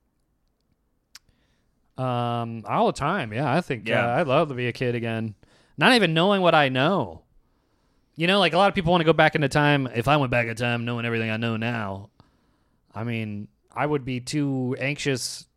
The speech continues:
Speaker 1: if I did that 'cause I'd be trying to invest in Tesla and stuff, you know?
Speaker 2: Yeah,
Speaker 1: I'd
Speaker 2: yeah.
Speaker 1: be trying to, like, be the first twelve-year-old to open a Fidelity account. <laughs> But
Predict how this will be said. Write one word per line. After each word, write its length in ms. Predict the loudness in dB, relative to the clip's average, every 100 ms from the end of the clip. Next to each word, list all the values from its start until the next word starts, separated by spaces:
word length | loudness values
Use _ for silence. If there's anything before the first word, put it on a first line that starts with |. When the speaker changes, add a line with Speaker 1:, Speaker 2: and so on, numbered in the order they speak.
| -10
Speaker 1:
if 180 | -4 0
I 120 | 0
did 200 | 0 2
that 180 | 2 2
'cause 100 | 0
I'd 140 | -2
be 80 | -4
trying 240 | -4 -4 -2
to 240 | -2 -4 _ _ -14
invest 360 | -8 -6 -6 -8
in 100 | -4
Tesla 540 | -2 0 -2 -4 -4
and 100 | -6
stuff, 440 | -6 -4 -6 -6
you 160 | -2 0
know? 240 | 0 -2 -8 -6
Speaker 2:
Yeah, 400 | 4 6 8 6
Speaker 1:
I'd 100 | 4
Speaker 2:
yeah. 320 | 4 4 4
Speaker 1:
be 60 | 2
trying 180 | 0
to, 80 | 0
like, 320 | -2 -2 -6 _ _ _ _ -6
be 120 | -4
the 80 | 0
first 260 | 0 0
twelve-year-old 640 | 4 4 6 6 6 6 2
to 80 |
open 280 | 0 -2 0
a 80 | 0
Fidelity 460 | 0 2 2 2 0
account. 400 | -2 -6 -6 -8 _ _ _
<laughs> 80 | -8 -4 -4 -6 -8 -14 -16 -16 -18 -18 -18 -20 _ -14 -14 -14 -20 -20 -20 _ -20 _ -8
But 140 | -6